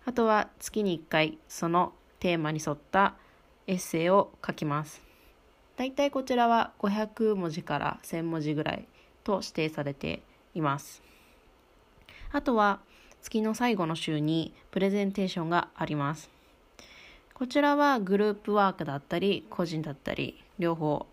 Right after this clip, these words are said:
あるので、その月によります。そしてプレゼンテーションとそれも終わった後に最後にファイナルエグザムをやります。こちらも、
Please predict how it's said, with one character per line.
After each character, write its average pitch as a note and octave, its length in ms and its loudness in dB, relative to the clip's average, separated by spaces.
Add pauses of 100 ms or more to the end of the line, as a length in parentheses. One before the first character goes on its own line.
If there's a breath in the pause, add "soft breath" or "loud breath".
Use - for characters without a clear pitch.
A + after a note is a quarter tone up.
(300)
あ D3 60 -6
る D3 80 0
の C#3 120 -4
で、 E3+ 280 0
そ - 140 -4
の D#3 100 -2
月 F3+ 220 -4
に A#3 240 0
よ D#3+ 100 -2
り - 100 -6
ま D3 160 -8
す。 - 200 -18 (1300 loud breath)
そ C4 140 -2
し C4 120 -4
て C#4+ 320 2 (220 soft breath)
プ - 80 -2
レ G#3+ 120 4
ゼ A3+ 120 0
ン A3+ 120 -2
テ A3+ 180 0
ー - 20 -4
シ G#3 120 -2
ョ G3+ 80 2
ン G3 120 -2 (220)
と A#3+ 280 4 (560 soft breath)
そ - 140 -2
れ G#3 100 2
も G3+ 240 0
終 A#3 240 4
わ A#3 40 -16
っ - 40 -20
た - 220 0
後 C4 240 2
に B3 320 0
最 A3+ 300 0
後 G3+ 100 0
に G3+ 160 0
フ - 120 -16
ァ F3+ 120 2
イ F3 60 2
ナ E3+ 100 2
ル E3 240 -2
エ E3 40 -4
グ D3+ 60 -8
ザ D3+ 140 0
ム C#3 120 -4
を C#3 60 -2
や C#3 120 -2
り C#3 80 -2
ま C#3 200 -2
す。 - 160 -18 (840 loud breath)
こ A#3+ 100 -6
ち B3 120 0
ら C4 120 4
も、 C#4 280 4